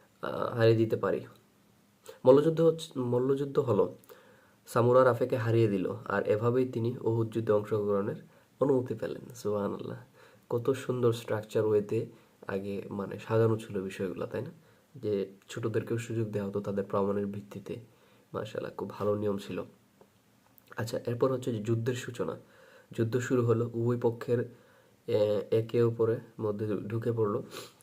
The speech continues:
আহ, হিন্দ বিনতে উতবা মহিলাদের মধ্যে ছিল। মহিলারা দফ বাজিয়ে পুরুষদের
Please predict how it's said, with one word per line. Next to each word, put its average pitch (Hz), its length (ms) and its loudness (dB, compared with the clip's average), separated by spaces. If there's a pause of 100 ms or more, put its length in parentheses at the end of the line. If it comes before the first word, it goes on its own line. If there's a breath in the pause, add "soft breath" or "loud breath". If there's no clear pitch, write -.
(440 loud breath)
আহ, 104 400 4 (440)
হিন্দ 127 240 0
বিনতে 127 380 -2 (100)
উতবা 117 480 -4
মহিলাদের 110 480 2 (320)
মধ্যে 104 280 -4
ছিল। 101 260 -4 (540 loud breath)
মহিলারা 117 600 2 (280)
দফ 117 240 6 (100)
বাজিয়ে 107 380 0
পুরুষদের 107 560 -2